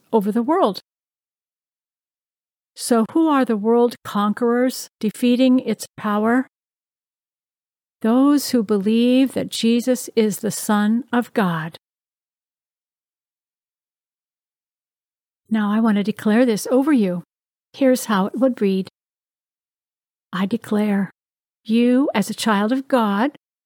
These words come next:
overcome the world, for your faith is the victorious power that triumphs over the world. So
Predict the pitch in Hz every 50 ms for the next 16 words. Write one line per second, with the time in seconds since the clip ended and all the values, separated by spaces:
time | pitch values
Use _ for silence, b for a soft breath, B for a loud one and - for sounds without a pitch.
0 | _ _ - - 233 233 220 247 254 247 - - 226 220 214 214 220 220 214 202
1 | 208 208 233 247 254 262 277 302 302 - - _ _ _ _ - - - 208 196
2 | 190 202 - - - - 240 262 311 330 320 _ _ - 214 - - - 208 185
3 | - 202 _ _ - - - 240 240 247 262 247 - - - - 233 220 208 185
4 | 170 - - _ _ _ _ _ _ _ _ _ _ _ _ _ - - 220 208
5 | - - - - - 262 285 311 285 214 170 - - - - - - _ _ _
6 | _ _ _ _ _ _ - 247 262 262 208 208 196 202 185 - - 220 214 214
7 | 233 269 302 285 208 170 175 - - _ _ _ _ _ _ _ _ _ _ _
8 | _ _ _ _ _ _ _ _ _ _ _ _ _ _ _ _ _ _ _ -
9 | - - 233 220 214